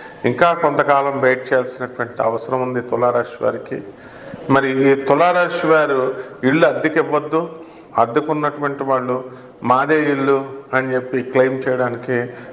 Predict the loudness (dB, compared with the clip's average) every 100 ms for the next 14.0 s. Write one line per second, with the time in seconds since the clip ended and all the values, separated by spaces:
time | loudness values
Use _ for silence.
0 | 0 0 2 0 2 -2 -2 0 -2 2
1 | 2 2 0 0 -2 0 -2 -2 -4 -4
2 | -6 -8 -8 -6 -6 -8 -12 -12 -18 -20
3 | -20 0 2 4 2 2 2 2 2 -2
4 | 0 0 0 -2 -4 -6 -2 -2 -2 -4
5 | -8 -16 -6 2 2 4 2 0 2 0
6 | 0 -4 0 0 0 -4 -6 -8 -6 -2
7 | -2 -2 -4 -4 -4 -4 -4 0 0 0
8 | -4 -4 -2 -2 0 0 0 -6 -4 -2
9 | 0 0 0 -2 -6 -6 -2 -2 0 0
10 | 0 -2 -4 -8 -6 -4 -2 0 0 -2
11 | -4 0 2 0 -4 -8 -16 -20 -14 -2
12 | 0 2 0 0 0 -2 0 0 0 -2
13 | -6 -6 0 0 0 -6 -8 -8 -14